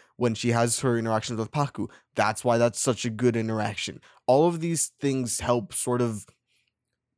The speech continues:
take down the built-in misogyny and the patriarchy. Yes, the patriarchy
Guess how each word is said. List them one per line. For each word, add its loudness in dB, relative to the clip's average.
take 2
down 0
the -2
built-in -2
misogyny -2
and -6
the -14
patriarchy. -6
Yes, -2
the -12
patriarchy -4